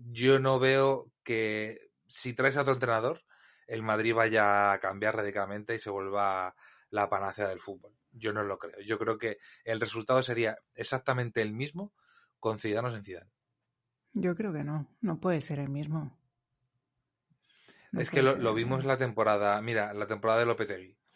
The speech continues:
Speaker 1: El equipo no funcionaba, se lo cargaron. Vino Solari. Al principio, los tres primeros partidos, bueno, cambió algo, pero luego, ¿qué pasó? Que el equipo volvió a lo mismo que hacía con Lopetegui. Se fue Solari, le echaron y vino Zidane.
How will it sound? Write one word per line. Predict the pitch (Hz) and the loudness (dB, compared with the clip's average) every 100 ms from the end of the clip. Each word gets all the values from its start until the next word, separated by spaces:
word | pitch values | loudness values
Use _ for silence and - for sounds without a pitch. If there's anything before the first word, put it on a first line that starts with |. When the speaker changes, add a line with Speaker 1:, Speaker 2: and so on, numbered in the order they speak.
| - - _ | -20 -20 _
Speaker 1:
El | 117 110 | -10 -8
equipo | 107 117 | -4 -2
no | 123 | -2
funcionaba, | 113 117 113 156 240 - _ _ _ _ _ _ _ | -4 -4 -2 -2 -2 -8 _ _ _ _ _ _ _
se | - 110 | -8 -4
lo | 101 | -4
cargaron. | 101 98 95 90 98 | -4 -2 -4 -6 -16
Vino | _ 117 117 | _ -4 -4
Solari. | 117 110 92 90 - _ _ _ _ _ _ | -2 -4 -4 -8 -16 _ _ _ _ _ _
Al | 113 113 | 2 2
principio, | 117 110 135 123 135 | 2 -2 -2 2 4
los | 131 131 131 131 127 - _ | 6 8 8 6 2 -8 _
tres | - 139 | -2 -2
primeros | 131 135 | 2 2
partidos, | 131 131 139 156 170 170 - | 4 4 4 4 4 4 -2
bueno, | 110 120 120 127 110 | -14 -10 -2 0 0
cambió | 104 107 113 | -2 0 2
algo, | 131 151 | 4 2
pero | 139 110 | 0 4
luego, | 123 123 | 4 4
¿qué | |
pasó? | 120 120 160 135 _ _ _ _ _ | 2 0 -2 -4 _ _ _ _ _
Que | 107 | -4
el | 101 | -4
equipo | 98 107 107 | -4 -4 0
volvió | 104 107 131 156 | 0 0 0 0
a | 113 110 | -2 -2
lo | 107 | -2
mismo | 110 120 117 | -2 -4 -4
que | |
hacía | 104 107 | -2 -2
con | 101 | -2
Lopetegui. | 101 98 90 90 92 _ - - - _ | -4 -6 -10 -14 -18 _ -20 -20 -20 _
Se | - 123 | -4 -2
fue | 110 127 135 135 135 131 131 | 0 4 6 6 6 4 4
Solari, | 131 139 151 202 254 _ _ | 2 2 2 2 -4 _ _
le | 120 113 | -10 -6
echaron | - 156 208 220 - | 2 2 2 -2 -14
y | - 120 | -8 -2
vino | 123 143 139 | 0 2 0
Zidane. | 123 101 92 | 0 -2 -4